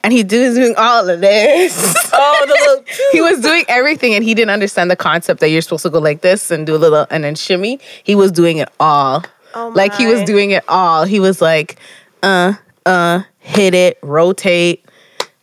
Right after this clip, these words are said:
Speaker 1: did a little shimmy.
Speaker 2: Shimmy with it.
Speaker 1: And then he did a little back, back. Yeah, he did
Speaker 2: Oh, yeah,
Speaker 1: everything.
Speaker 2: that's the little dance channel. It's still trending. Like, people are
Speaker 1: Whatever.
Speaker 2: doing
Speaker 1: Yeah,
Speaker 2: all
Speaker 1: they have
Speaker 2: that.
Speaker 1: nothing better to do anyway.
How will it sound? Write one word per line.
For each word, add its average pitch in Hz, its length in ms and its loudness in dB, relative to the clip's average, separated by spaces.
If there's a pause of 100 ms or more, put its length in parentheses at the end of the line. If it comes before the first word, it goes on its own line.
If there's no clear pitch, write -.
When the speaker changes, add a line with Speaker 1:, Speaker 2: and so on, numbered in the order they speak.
Speaker 1:
did 180 140 2
a 196 60 4
little 175 200 2
shimmy. 185 720 0
Speaker 2:
Shimmy 220 360 -8
with 208 160 -4
it. 208 380 -4
Speaker 1:
And 175 160 0
then 165 120 0
he 170 60 -2
did 165 180 2
a 165 60 2
little 160 420 0 (360)
back, - 300 -4
back. 175 440 -2
Yeah, 143 260 -2
he 165 200 -10
did 147 140 -4
Speaker 2:
Oh, 135 40 2
yeah, 262 60 0 (100)
Speaker 1:
everything. 269 280 -2
Speaker 2:
that's 277 160 -2
the 269 60 0
little 262 440 0
dance 208 260 -6
channel. 180 300 -8
It's 208 100 -8
still 277 200 -2
trending. 180 500 -6 (180)
Like, 233 120 -6
people 165 140 -10
are 185 140 -2
Speaker 1:
Whatever. 175 140 -8
Speaker 2:
doing 180 40 -20 (180)
Speaker 1:
Yeah, 156 260 -10
Speaker 2:
all 180 100 -10
Speaker 1:
they 175 60 -2
have 175 120 0
Speaker 2:
that. 190 60 -2
Speaker 1:
nothing 165 140 -8
better 139 160 -4
to - 120 -16
do 135 80 -8
anyway. 139 280 -10